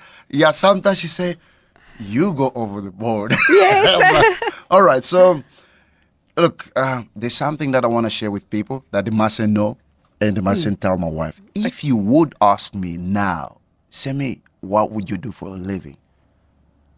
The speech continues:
Speaker 1: I would tell you, "Serving God like a crazy guy."
Speaker 2: Yes.
Speaker 1: With all my heart.
Speaker 2: <laughs>
Speaker 1: I love that. So, yes, we do a lot of worship and things like that. We have started, like, also doing worship from different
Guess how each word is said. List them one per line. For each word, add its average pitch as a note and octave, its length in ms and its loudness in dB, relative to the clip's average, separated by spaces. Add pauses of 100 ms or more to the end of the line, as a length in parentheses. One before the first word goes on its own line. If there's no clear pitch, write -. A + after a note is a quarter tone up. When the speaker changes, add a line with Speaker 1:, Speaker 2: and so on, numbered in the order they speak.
(100)
Speaker 1:
I - 120 -20
would - 120 -18
tell F2+ 140 -6
you, E2 100 -10
"Serving F2+ 580 -4
God - 220 -8
like - 200 -14
a E2 40 -18 (100)
crazy F#2 340 -8
guy." - 280 -18 (480)
Speaker 2:
Yes. - 380 2
Speaker 1:
With - 180 0
all B2+ 160 6
my C3 220 4
heart. G#2+ 720 -2 (320)
Speaker 2:
<laughs> - 320 -12
Speaker 1:
I C3+ 400 4
love A#2+ 340 4
that. - 180 0
So, D3 300 2 (360)
yes, D3+ 320 2
we E3 140 2
do F3 180 6
a E3 40 4
lot D#3 140 6
of C#3 60 -2
worship C3 400 -2 (120)
and A#2 220 -2
things A2 240 -4
like G2+ 160 -10
that. A2+ 340 0
We A2+ 220 -2
have A2+ 240 0
started, G#2 360 -2
like, F#2+ 200 -2
also G#2+ 280 -4
doing G2 340 -2
worship F#2+ 320 -6
from F#2 240 -6
different F#2+ 380 -8